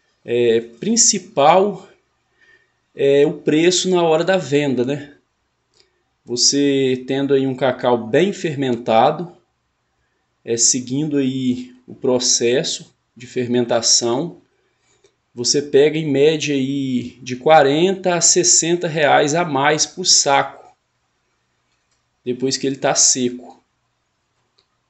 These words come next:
É, então, é, compensa o investimento, não é tão difícil. Vocês podem observar aí, ó, é, a gente fez aqui,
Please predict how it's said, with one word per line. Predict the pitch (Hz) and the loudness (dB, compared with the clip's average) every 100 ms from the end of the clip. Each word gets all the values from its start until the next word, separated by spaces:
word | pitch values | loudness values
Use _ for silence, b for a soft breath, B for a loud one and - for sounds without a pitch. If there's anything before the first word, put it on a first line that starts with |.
| _ _ _ _ | _ _ _ _
É, | 123 120 120 | -4 0 0
então, | 123 120 123 131 147 | 0 -2 -4 -2 0
é, | 147 139 131 | 0 2 0
compensa | 127 139 135 - 131 151 180 160 | -2 -2 -4 -2 0 0 0 -2
o | 131 | -2
investimento, | 123 127 - 131 127 135 180 - - _ _ _ _ _ _ _ _ _ _ _ - | -2 -4 -4 -4 -2 -2 -4 -8 -20 _ _ _ _ _ _ _ _ _ _ _ -10
não | 120 135 | -4 0
é | 139 | 0
tão | 139 131 | -2 -6
difícil. | 139 147 - 165 202 - - _ _ _ _ _ _ _ _ _ - | -6 -12 -10 -6 -4 -6 -8 _ _ _ _ _ _ _ _ _ -20
Vocês | - - | -16 -8
podem | 120 117 | -6 -6
observar | 117 117 117 113 113 120 123 | -4 -4 -2 -2 -2 0 2
aí, | 147 170 | 0 -2
ó, | 110 - _ _ _ _ _ _ _ _ _ _ _ | -4 -10 _ _ _ _ _ _ _ _ _ _ _
é, | 110 113 113 113 110 107 107 104 _ _ _ _ _ _ _ _ _ | -4 0 2 2 0 -2 -4 -8 _ _ _ _ _ _ _ _ _
a | 113 | -10
gente | 113 120 - | -4 -4 -4
fez | - 139 151 151 | -4 -2 -2 -4
aqui, | 143 - 127 113 107 - | -8 -10 -8 -6 -6 -10